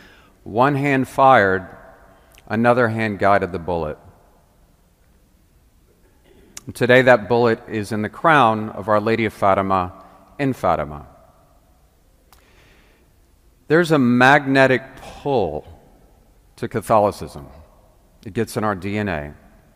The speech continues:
And there's nothing at all arrogant about saying that we have a treasure here.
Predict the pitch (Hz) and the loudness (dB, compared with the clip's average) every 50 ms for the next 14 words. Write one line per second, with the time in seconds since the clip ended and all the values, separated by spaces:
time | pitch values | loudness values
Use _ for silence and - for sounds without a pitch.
0 | _ _ _ _ _ _ _ _ _ _ _ _ _ _ _ _ _ _ _ 123 | _ _ _ _ _ _ _ _ _ _ _ _ _ _ _ _ _ _ _ -4
1 | 131 135 143 139 131 - - - 131 113 110 147 156 156 156 151 139 - - 135 | -2 -2 -2 -2 -6 -10 -18 -20 -16 -4 0 2 4 4 4 2 -2 -4 -4 -2
2 | 147 156 156 156 180 - - - 180 175 170 160 147 151 139 131 135 139 139 131 | 0 2 4 4 4 4 4 2 0 0 0 0 0 2 4 6 6 6 4 2
3 | - 120 123 127 127 117 101 104 95 95 - 101 95 113 104 104 - - - - | 2 2 4 4 2 2 0 -4 -4 -6 -6 -4 0 2 2 2 0 -4 -6 -4
4 | 113 113 110 110 110 107 90 85 110 107 95 113 120 131 131 123 120 120 117 113 | -2 0 0 0 -2 -4 -4 -4 -4 -4 -4 -4 -2 -2 -2 -2 0 2 2 2
5 | 107 - - - - - - 107 - - - - 151 160 170 - - 95 78 82 | 0 -2 -10 -20 -20 -14 -12 -12 -12 -12 -4 0 2 2 2 0 -4 -10 -10 -8
6 | 80 73 69 69 76 | -10 -12 -12 -12 -14